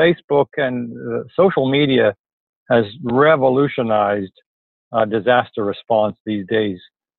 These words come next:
uh, even comparing with Sandy in two thousand twelve and Katrina in two thousand five. So that could be a <laughs> whole nother topic of the imp-, importance of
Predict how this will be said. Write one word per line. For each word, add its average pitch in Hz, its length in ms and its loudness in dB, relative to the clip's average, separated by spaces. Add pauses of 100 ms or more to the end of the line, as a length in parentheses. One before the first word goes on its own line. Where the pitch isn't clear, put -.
(200)
uh, 120 120 -2
even 131 300 2
comparing 127 540 0
with 117 160 2 (400)
Sandy 135 680 0
in 117 140 -8
two 139 120 -6
thousand 120 420 0
twelve 120 500 2
and 113 220 -10
Katrina 120 520 -6
in 107 120 -12
two 117 120 -10
thousand 104 500 -2
five. 98 320 -2 (260)
So 123 220 2
that 143 160 2
could 139 120 -2
be 131 100 4
a - 40 4
<laughs> - 0 -
whole 143 320 -2
nother 127 240 2
topic 123 460 -2 (720)
of 110 180 -4
the 113 100 -2 (120)
imp-, 120 380 -4
importance 131 480 0
of 104 100 -6